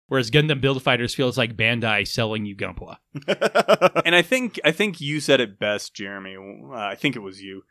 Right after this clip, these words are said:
Speaker 3: When you said that Reiji not being super into Gundam and Gunpla, especially early on, actually reinforces it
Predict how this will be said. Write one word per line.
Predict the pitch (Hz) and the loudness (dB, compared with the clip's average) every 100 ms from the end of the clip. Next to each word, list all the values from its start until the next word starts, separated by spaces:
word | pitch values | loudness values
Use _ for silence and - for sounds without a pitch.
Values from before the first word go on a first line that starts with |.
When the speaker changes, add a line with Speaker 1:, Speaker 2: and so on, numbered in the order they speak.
| _ | _
Speaker 3:
When | 147 151 165 | -2 0 0
you | 160 | -2
said | - 175 160 | 2 2 4
that | 147 - | -2 -2
Reiji | 135 139 156 202 190 220 202 | -14 2 2 4 -2 -4 0
not | 170 139 | 0 2
being | 147 156 143 | 2 2 0
super | - 151 151 | -6 -2 -2
into | 135 117 127 131 147 120 _ | -2 -2 -2 -2 0 -2 _
Gundam | 120 113 123 135 139 | -4 -2 0 0 0
and | 110 110 | -8 -6
Gunpla, | 107 107 113 147 143 123 | -6 -6 -4 4 4 4
especially | 117 - 120 - 135 | -2 -4 -4 0 0
early | 123 123 120 | 4 4 4
on, | 107 107 123 147 170 _ _ _ _ _ | 2 0 0 -2 -8 _ _ _ _ _
actually | 131 147 - 185 | 0 0 0 0
reinforces | 139 123 135 156 156 147 143 - 131 135 - 160 | 0 -4 -4 0 0 0 -6 -4 -2 -2 -2 -2
it | 165 165 | -2 -2